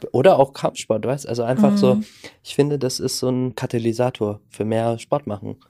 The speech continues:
Speaker 2: Mhm.
Speaker 1: wenn man mit irgendwas mal anfängt und sich beweist, ich kann das.
Speaker 2: Ja, und also, was hier halt vo-, so krass dazukommt und gerade halt ist, dass das Wetter f-,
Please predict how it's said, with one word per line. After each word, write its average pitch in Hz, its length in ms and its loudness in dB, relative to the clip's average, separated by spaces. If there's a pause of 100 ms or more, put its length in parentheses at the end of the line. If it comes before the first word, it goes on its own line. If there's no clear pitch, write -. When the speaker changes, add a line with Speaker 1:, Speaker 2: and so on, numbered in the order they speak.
(160)
Speaker 2:
Mhm. 196 380 0
Speaker 1:
wenn 117 100 0
man 113 140 -2
mit 110 160 -6
irgendwas 123 380 -2
mal 110 80 -6
anfängt 113 360 -6
und 101 140 -10
sich - 160 -12
beweist, 107 480 -2
ich - 80 -16
kann 127 220 -2
das. - 240 -6 (300)
Speaker 2:
Ja, 202 280 4
und 190 280 -2
also, 196 420 0
was 196 240 -2
hier 220 260 2
halt 196 160 2
vo-, 190 200 -4
so 202 120 -2
krass 196 220 -2
dazukommt 202 560 -2
und 196 100 -2
gerade 202 380 2
halt 196 220 -4
ist, - 200 -2
dass - 140 -6
das - 160 -4
Wetter 208 220 2
f-, - 180 -8